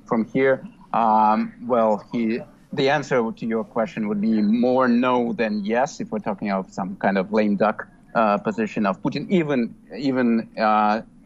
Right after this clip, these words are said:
even as you are defining it, not the American type,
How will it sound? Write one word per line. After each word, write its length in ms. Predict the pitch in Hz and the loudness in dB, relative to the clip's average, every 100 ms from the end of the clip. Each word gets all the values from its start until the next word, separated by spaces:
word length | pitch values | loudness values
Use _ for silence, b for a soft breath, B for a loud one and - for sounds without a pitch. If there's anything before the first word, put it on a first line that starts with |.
| - - - | -20 -20 -10
even 260 | 131 120 117 | -4 -2 0
as 260 | 117 107 131 | 0 -2 -2
you 340 | 147 135 120 - - - - | 0 2 2 -4 -16 -14 -2
are 180 | 117 104 | 0 0
defining 540 | 101 107 107 104 98 | -2 -2 -2 -2 -4
it, 160 | 98 92 110 | -6 -6 -4
not 160 | 107 - 110 | -4 -4 -6
the 80 | |
American 500 | 104 101 95 - 92 - | -2 0 -2 -4 -8 -8
type, 220 | - 87 | -4 -4